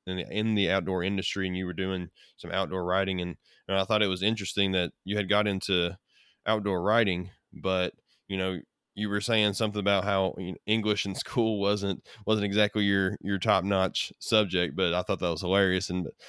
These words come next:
but I think it's just, you know, a testament to, to say that, you know, pretty much any, if anybody's passionate about something,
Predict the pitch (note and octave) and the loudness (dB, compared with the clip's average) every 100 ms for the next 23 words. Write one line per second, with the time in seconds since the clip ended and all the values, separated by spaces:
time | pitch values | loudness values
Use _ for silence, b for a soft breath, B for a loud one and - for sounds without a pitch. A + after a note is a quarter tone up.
0 | B G#2+ A#2+ B2+ A#2 G#2 A#2 - A2 G2+ | B 0 2 4 2 0 -4 -4 0 0
1 | F#2+ - A#2 - G2 F#2 F#2+ E2+ D#2+ b | 2 2 0 2 -2 0 0 -2 -2 b
2 | b b - - G#2 F#2 F2+ D#2+ _ _ | b b -6 0 2 4 2 0 _ _
3 | _ - G#2 G2 - C3+ A#2+ A2 A#2+ - | _ 0 2 2 0 2 2 2 0 0
4 | - _ G#2 G#2+ D3 C#3 A2 - G2+ G#2+ | -8 _ -4 0 2 4 2 0 2 2
5 | A2 G2+ F#2+ E2+ - F2 D#2+ D#2+ | 2 2 2 0 -2 -6 -6 -8